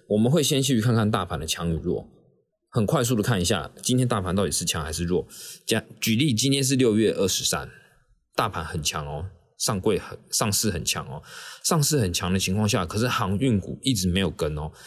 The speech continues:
没有跟我就知道航运跟大盘相对来比，它是相对弱势，又加上今天他们跌的幅度较凶，我就可以在间接判断出，今天就是拉电子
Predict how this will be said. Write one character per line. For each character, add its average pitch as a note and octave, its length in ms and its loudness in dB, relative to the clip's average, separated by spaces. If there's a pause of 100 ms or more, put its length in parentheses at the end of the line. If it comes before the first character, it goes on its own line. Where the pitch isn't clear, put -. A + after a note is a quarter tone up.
(160)
没 D3+ 80 2
有 D3 100 6
跟 C3+ 160 4
我 G#2 100 4
就 G2+ 80 4
知 G2+ 120 -2
道 G2 260 0 (300)
航 G#2 280 0
运 A2 300 4
跟 A#2 400 0 (300)
大 G#2 180 0
盘 F2 180 -2
相 G2 240 2
对 G2+ 160 4
来 E2 160 0
比， - 220 -6 (100)
它 G2 160 -2
是 G2+ 100 0
相 F2+ 160 0
对 F2+ 140 0
弱 E2+ 180 0
势， D2+ 220 -4 (320)
又 C3+ 220 4
加 G2 260 0
上 F2 260 -2 (120)
今 A#2 360 4
天 G#2 360 2
他 G#2 200 -2
们 F#2+ 200 0
跌 F2 180 -2
的 F2 80 0
幅 E2 240 -6
度 F#2+ 140 0
较 E2+ 180 0
凶， F2+ 300 -2
我 B2 180 2
就 C3+ 100 0
可 C3 120 0
以 G#2 40 2
在 G#2+ 140 0
间 G2+ 140 0
接 G2+ 100 2
判 G2+ 180 0
断 F2 220 0
出， E2+ 180 -2 (400)
今 A#2+ 200 2
天 A#2 200 4
就 A2+ 140 4
是 G2+ 260 0 (380)
拉 G#2 240 0
电 G2+ 320 0
子 - 320 -6